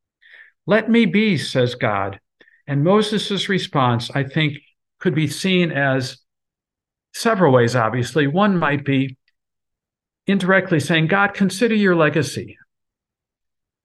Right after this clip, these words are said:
Is what you want people, people who have been your enemy, Egyptians,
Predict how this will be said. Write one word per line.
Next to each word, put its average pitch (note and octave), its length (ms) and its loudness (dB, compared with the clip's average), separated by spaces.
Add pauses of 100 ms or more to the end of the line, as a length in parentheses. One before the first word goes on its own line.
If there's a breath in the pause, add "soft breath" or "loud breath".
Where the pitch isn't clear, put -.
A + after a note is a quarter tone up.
(100)
Is - 220 -2
what A3+ 280 0
you G#3+ 100 0
want F#3 280 0
people, B2+ 640 -2
people F#3+ 320 -2
who F3 80 0
have D#3 120 2
been E3 160 2
your D3 160 4
enemy, D#3+ 340 2
Egyptians, A#2+ 800 -2